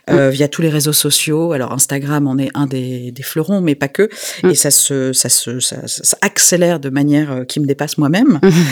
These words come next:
Speaker 1: Euh, et, mais c'est surtout aussi pour les marques, si on, on, on passe le digital to consumer, to data to consumer, aussi,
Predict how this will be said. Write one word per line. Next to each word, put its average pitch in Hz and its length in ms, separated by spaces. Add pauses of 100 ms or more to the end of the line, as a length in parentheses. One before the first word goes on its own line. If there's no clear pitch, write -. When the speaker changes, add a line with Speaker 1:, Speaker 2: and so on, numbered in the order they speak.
(120)
Speaker 1:
Euh, 160 600 (180)
et, 165 180
mais 180 80
c'est 185 140
surtout - 300
aussi 214 260
pour 175 160
les 156 100
marques, 190 340
si - 160
on, 160 300
on, 143 180
on 143 40
passe 175 280
le 147 80
digital 139 340
to 143 100
consumer, 151 360
to 143 100
data 151 280
to 151 120
consumer, 160 420 (380)
aussi, 202 460